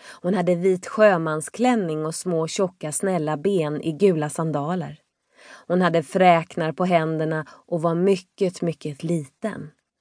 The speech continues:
Min mage blev helt snurrig när vi fick gå in och sätta oss var vi ville. Mina fötter var kalla, men händerna heta. Jag tittade på mamma.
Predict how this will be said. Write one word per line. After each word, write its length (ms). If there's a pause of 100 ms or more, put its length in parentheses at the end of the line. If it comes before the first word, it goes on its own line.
(420)
Min 240
mage 340
blev 180
helt 260
snurrig 760
när 140
vi 80
fick 180
gå 140
in 260
och 100
sätta 400
oss 220
var 240
vi 140
ville. 420 (440)
Mina 300
fötter 420
var 120
kalla, 540
men 180
händerna 420
heta. 580 (520)
Jag 160
tittade 380
på 120
mamma. 420